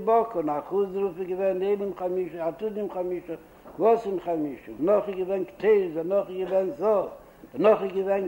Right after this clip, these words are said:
כסף. הנדיבות,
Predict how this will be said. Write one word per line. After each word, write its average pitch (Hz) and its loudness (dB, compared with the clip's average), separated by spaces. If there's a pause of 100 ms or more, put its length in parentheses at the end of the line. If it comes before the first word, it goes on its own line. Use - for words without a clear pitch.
כסף. - -2 (2750)
הנדיבות, 156 0